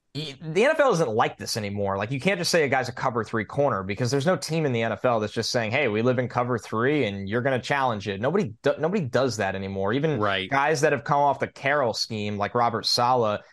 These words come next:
Speaker 1: have adapted to playing quarters and man with cover three. But I think Ringo will be fine in cover three in the early going. What you don't want is to draft him into an aggressive man scheme early and leave him out on his own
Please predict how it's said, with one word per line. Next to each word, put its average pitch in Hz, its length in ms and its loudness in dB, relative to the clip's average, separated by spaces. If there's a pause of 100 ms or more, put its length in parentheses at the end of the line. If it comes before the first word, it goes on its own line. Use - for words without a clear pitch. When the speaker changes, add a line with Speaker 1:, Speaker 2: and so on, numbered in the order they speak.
(100)
Speaker 1:
have 127 120 0
adapted 123 600 0
to - 80 -12
playing 117 260 -2
quarters 127 640 2
and 107 180 -4
man 120 560 0 (240)
with 143 240 2
cover 113 340 0
three. 107 520 0 (400)
But 156 100 4
I 180 60 2
think 269 200 0
Ringo 170 380 4
will 131 180 2
be 123 140 0
fine 123 400 0
in 147 80 -2
cover 131 280 -2
three 135 200 0
in 127 60 0
the 117 100 2
early 113 280 2
going. 117 340 0
What 139 140 2
you 139 80 0
don't 143 280 2
want 160 220 4
is 127 100 -4
to 123 80 -6
draft 117 380 -2
him 127 80 0
into 120 240 0
an 104 340 -2
aggressive 113 640 0
man 107 420 -2
scheme 147 380 -4
early 147 460 2 (180)
and 113 180 2
leave 135 180 2
him 139 140 2
out 120 240 2
on 120 140 2
his 104 180 -6
own 120 400 0